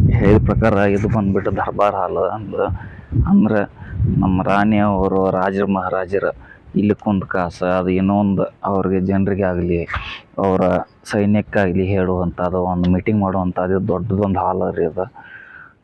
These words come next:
ಹ್ಮ್, ಅದರದ್ದೊಂದು ಮೇನ್ ಅಂತಂದ್ರೆ ಇವಾಗಂತ್ರಿ ಇಲ್ಲ ಎಲ್ಲ ತೋರ್ಸಕ್ಕಷ್ಟು ಇದು ಅನ್ಸಂಗಿಲ್ಲ. almost ಎಲ್ಲ ತೋರ್ಸ್ಯಾರ. ಇಲ್ಲಿ ಐತೆ ನೋಡ್ರಿ, ಇಲ್ಲಿ almost ಅವ್ರು ಬರ್ದ ಬಿಟ್ಟಾರ ದರ್ಬಾರ್ ಹಾಲ್ ಅಂತ ಕಾಸ. ದರ್ಬಾರ್ ಹಾಲ್ ಅಂತಂದ್ರೆ ಇವಾಗ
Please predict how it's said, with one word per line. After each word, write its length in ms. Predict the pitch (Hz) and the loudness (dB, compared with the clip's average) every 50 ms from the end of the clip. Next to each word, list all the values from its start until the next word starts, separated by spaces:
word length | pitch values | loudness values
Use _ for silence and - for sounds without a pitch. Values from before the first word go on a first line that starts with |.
| - - | -2 0
ಹ್ಮ್, 440 | 107 107 107 104 101 101 101 98 95 - - - - - | 2 2 2 2 2 2 2 0 0 -2 -4 -4 -4 -4
ಅದರದ್ದೊಂದು 500 | - 104 104 110 107 101 107 110 110 107 | -2 -2 0 0 0 0 0 0 2 2
ಮೇನ್ 360 | 104 104 110 113 117 117 113 | 2 2 4 4 4 4 4
ಅಂತಂದ್ರೆ 680 | 117 120 131 131 123 123 127 131 - - 143 143 127 | 4 4 4 4 4 2 0 0 0 0 0 2 0
ಇವಾಗಂತ್ರಿ 480 | 101 92 92 101 113 120 120 117 - 120 | 0 0 0 0 0 0 0 0 0 0
ಇಲ್ಲ 140 | 120 117 113 | 2 2 2
ಎಲ್ಲ 500 | 110 107 113 127 131 131 117 110 107 98 | 2 2 2 2 2 2 4 2 2 0
ತೋರ್ಸಕ್ಕಷ್ಟು 760 | 95 - - 98 95 - - 104 98 - 101 - - - 110 104 101 95 - - - - - _ _ _ - | 0 -2 -4 -4 -4 -2 -4 -4 -2 -2 -4 -6 -4 -4 -2 -2 -2 -2 -6 -10 -20 -20 -20 _ _ _ -2
ಇದು 120 | 107 107 | 0 0
ಅನ್ಸಂಗಿಲ್ಲ. 380 | 101 90 - 104 101 98 95 95 | 0 0 0 0 0 0 0 -2
almost 260 | 95 98 95 - - | -2 -4 -4 -4 -2
ಎಲ್ಲ 180 | 95 95 95 | -2 0 0
ತೋರ್ಸ್ಯಾರ. 360 | 92 - 92 - - 87 85 95 | 0 -2 -2 -4 -2 -2 -2 0
ಇಲ್ಲಿ 200 | 92 92 90 87 | 0 0 -2 -2
ಐತೆ 140 | 87 - | -2 -2
ನೋಡ್ರಿ, 180 | 92 92 90 90 | -2 -2 -2 -2
ಇಲ್ಲಿ 200 | - - - - - - - - _ _ _ _ _ - 87 | -2 -2 -2 -4 -6 -8 -14 -20 _ _ _ _ _ -6 -4
almost 300 | 90 95 92 90 - 95 | -2 -2 -2 -2 -2 -2
ಅವ್ರು 120 | 98 - | -2 -2
ಬರ್ದ 240 | - - - 92 98 | -2 -2 -2 -2 -2
ಬಿಟ್ಟಾರ 240 | 92 87 - 82 80 | -4 -4 -4 -4 -4
ದರ್ಬಾರ್ 480 | 82 85 90 85 85 85 85 92 95 85 | -2 -2 -2 -2 -4 -2 -2 -2 -2 -2
ಹಾಲ್ 160 | 87 85 82 | -4 -4 -4
ಅಂತ 200 | 82 82 78 90 | -4 -4 -4 -6
ಕಾಸ. 360 | 87 85 - 82 82 - - 85 78 - - - - _ _ - - _ _ _ _ _ _ _ _ - - - - _ _ _ _ _ - | -6 -6 -6 -8 -8 -8 -8 -8 -8 -10 -12 -20 -20 _ _ -20 -20 _ _ _ _ _ _ _ _ -20 -20 -20 -20 _ _ _ _ _ -18
ದರ್ಬಾರ್ 420 | - - 113 110 117 - - 110 107 | -12 -8 -6 -2 0 2 2 2 2
ಹಾಲ್ 140 | 104 107 | 2 2
ಅಂತಂದ್ರೆ 440 | 113 107 101 120 120 117 120 117 117 | 0 0 0 0 2 2 4 4 4
ಇವಾಗ 280 | 113 110 110 107 104 | 4 4 4 4 4